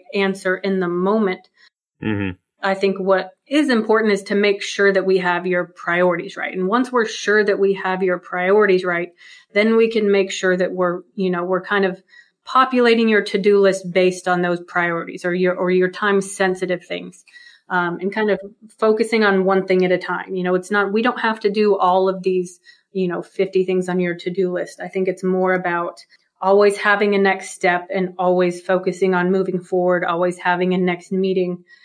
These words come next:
Speaker 1: You know, even if it's a baby step that we're making, that we're just, we're always making some sort of progress, 'cause it's easy to,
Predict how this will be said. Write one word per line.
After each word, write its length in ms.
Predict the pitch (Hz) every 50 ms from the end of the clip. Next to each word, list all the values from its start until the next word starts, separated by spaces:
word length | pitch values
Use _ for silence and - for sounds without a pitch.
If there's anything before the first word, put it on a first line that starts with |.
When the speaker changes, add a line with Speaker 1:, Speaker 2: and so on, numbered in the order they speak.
| _ -
Speaker 1:
You 100 | 196 196
know, 80 | 208 202
even 200 | 226 226 254 254
if 120 | 247 233
it's 220 | 247 - _ - 269
a 80 | 262
baby 320 | 240 247 240 240 208 214 208
step 280 | - - 202 196 196
that 100 | - 190 190
we're 120 | 190 185
making, 360 | 185 185 185 185 190 185 190
that 120 | 180 165 -
we're 120 | 185 175
just, 200 | 180 170 - - _ -
we're 180 | 185 180 185 -
always 320 | 180 180 185 185 180 190
making 280 | 190 180 180 190 185 180
some 260 | - - 202 196 190
sort 180 | 196 190 180
of 120 | 180 180 _
progress, 640 | - - 185 175 180 175 180 170 165 - - - _ _ _ _ _ _ _ _ -
'cause 140 | 196 185
it's 160 | 190 185 185 -
easy 360 | - 220 214 190 202 202 190 190 - -
to, 440 | 190 185 180 180 175 175 180 175